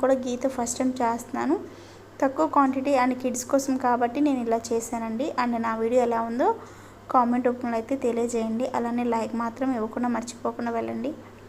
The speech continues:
లైక్ ఇచ్చేసి అలానే సపోర్ట్ చేయండి. వీడియో ఎండ్ వరకు అయితే చూడండి. అలానే ఇక్కడ చూశారు కదా, నేను మా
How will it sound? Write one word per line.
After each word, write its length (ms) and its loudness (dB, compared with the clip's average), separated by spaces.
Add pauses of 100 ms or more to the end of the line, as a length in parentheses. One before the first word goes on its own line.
(1200)
లైక్ 300 4
ఇచ్చేసి 360 -2 (120)
అలానే 260 2 (100)
సపోర్ట్ 400 0
చేయండి. 520 -2 (840)
వీడియో 260 4
ఎండ్ 200 2
వరకు 240 0
అయితే 180 0 (140)
చూడండి. 520 -2 (220)
అలానే 420 0
ఇక్కడ 300 -6
చూశారు 380 -4
కదా, 140 2 (680)
నేను 300 6
మా 60 4